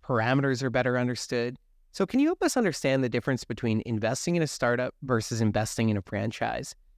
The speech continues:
And how are you able to provide a better exit? Again, I recognize these are smaller returns, but there's a better expectation that you can actually get your money back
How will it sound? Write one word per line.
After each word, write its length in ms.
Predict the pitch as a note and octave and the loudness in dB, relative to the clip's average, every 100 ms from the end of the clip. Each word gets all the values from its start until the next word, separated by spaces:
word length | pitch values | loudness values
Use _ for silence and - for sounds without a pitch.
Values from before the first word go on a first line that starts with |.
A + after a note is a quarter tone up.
| _ - | _ -4
And 80 | |
how 120 | D#3 B3+ | 4 6
are 80 | |
you 200 | D4 C#4+ | 6 4
able 160 | A#3+ G3 | 2 2
to 60 | C#3+ | 0
provide 500 | D3+ A#2+ A2 B2 A2+ | 0 2 2 2 -2
a 40 | - | -2
better 320 | B2 A2+ A#2 - | -2 0 -4 -6
exit? 420 | A#2 - - - _ _ _ - | -10 -10 -12 -14 _ _ _ -2
Again, 240 | D#3+ C3+ | 2 4
I 80 | D3 | 4
recognize 640 | E3+ F#3 F#3 D#3 D3+ C3 | 2 2 4 4 2 2
these 180 | C#3 C3 | 0 0
are 80 | B2 | -2
smaller 380 | - B2 B2 | 0 2 2
returns, 520 | A#2+ A2+ - D3 G#2+ - | 0 -4 -2 0 0 -2
but 180 | C3 | -2
there's 220 | C3+ C3 C3 | 0 0 -2
a 60 | |
better 380 | - E3 F#3+ G3 | -2 -2 2 2
expectation 800 | F3+ - C3 - D3+ - A2+ A2 | 2 0 -6 0 0 0 0 0
that 120 | A2 | 0
you 140 | D3 | -2
can 100 | C3 | 0
actually 400 | C#3+ D#3+ - A#2+ - | 2 2 0 -6 -4
get 180 | C3+ C#3+ | -4 -2
your 200 | D3 B2+ | 0 2
money 340 | A#2+ A#2+ B2 | 4 2 2
back 420 | G2 A#2 A2+ - | 0 -2 -2 -4